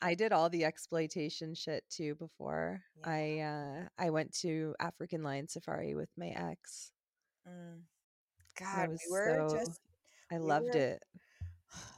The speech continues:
Speaker 1: I
Speaker 2: And
Speaker 1: loved it so much.
Speaker 2: And that's the problem. Like, I feel like people that do have, you know, kind of an attachment to animals,
Speaker 1: Mm-hmm.
Speaker 2: they're,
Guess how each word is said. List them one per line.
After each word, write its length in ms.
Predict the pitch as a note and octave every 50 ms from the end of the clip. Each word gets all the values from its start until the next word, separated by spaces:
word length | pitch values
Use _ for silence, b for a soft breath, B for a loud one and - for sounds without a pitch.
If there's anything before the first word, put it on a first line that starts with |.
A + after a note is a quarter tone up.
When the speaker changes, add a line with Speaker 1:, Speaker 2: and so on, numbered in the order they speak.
| B B B B B B B B B _ _ _ _ _
Speaker 1:
I 40 | F3
Speaker 2:
And 180 | E3+ F3 F3+ E3+
Speaker 1:
loved 280 | D#3+ D#3+ E3+ E3+ -
it 160 | E3 D#3 - -
so 240 | - - E3+ E3+ E3+
much. 460 | E3+ E3+ E3 - G3 F3+ - - - -
Speaker 2:
And 160 | A#3+ A#3+ B3
that's 220 | B3+ C#4 D4+ -
the 100 | - F4+
problem. 480 | - - B3+ A#3+ A3+ A3+ A#3+ B3 A#3+ A#3
Like, 280 | A3 G#3 G3+ F#3+ F#3+ G3
I 100 | F#3+ G3
feel 480 | G3 - G3+ F#3+ F#3+ F#3+ G3 G3 F#3+ - - _ _ -
like 180 | G#3 G#3 G3 _ -
people 280 | - F#3 - - F#3 F#3
that 280 | F#3 F3+ F3 E3+ E3+ -
do 140 | E3 E3 F3 F3 -
have, 240 | E3 D#3+ D#3+ D#3+ D#3+ _ _ _ _ _ _ _ _ _ - - - -
you 140 | E3 E3+ E3
know, 400 | D#3+ D#3 D#3 D#3 D#3 D#3+ E3 - _ _ _ _ _ _ _ -
kind 200 | - E3+ D#3+ D#3+
of 260 | E3 D#3+ D#3+ D#3+ D#3+ E3 - _ - E3
an 100 | D#3+ D#3+
attachment 640 | D#3+ D#3+ - - E3 E3 D#3+ - - D#3+ D#3 D#3 D#3
to 180 | - - - -
animals, 680 | D#3+ D#3+ D#3 D#3 D#3 D#3 D#3 D#3 D#3 D#3 D#3 D#3 - - b b b b
Speaker 1:
Mm-hmm. 600 | G3 F#3+ F#3 F#3 G3 G3 F#3+ F#3 F#3 F#3 F#3 F#3 F#3
Speaker 2:
they're, 560 | E3+ E3+ E3+ E3+ E3 E3 D#3+ D#3+ D#3+ D#3+ E3